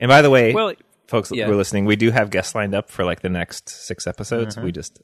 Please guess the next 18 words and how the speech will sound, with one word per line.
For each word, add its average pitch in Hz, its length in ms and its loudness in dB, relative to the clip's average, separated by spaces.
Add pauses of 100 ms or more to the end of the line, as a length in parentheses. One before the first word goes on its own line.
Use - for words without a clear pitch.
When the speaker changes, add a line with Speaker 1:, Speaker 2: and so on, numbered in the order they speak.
(120)
Speaker 1:
had - 160 -16
a - 20 -16
little 55 240 -14
slight - 320 -20
gap. - 280 -20 (1080)
Speaker 2:
Well, 220 180 0
I 165 60 2
mean, 185 160 -2
it's, 165 220 -4 (220)
I 135 80 0
think 185 200 -2
it's 160 140 -4
sort 143 160 0
of, 120 360 -4 (580)
it, 131 300 -2
it 139 140 -6
indicates 143 680 -2
the 110 500 -8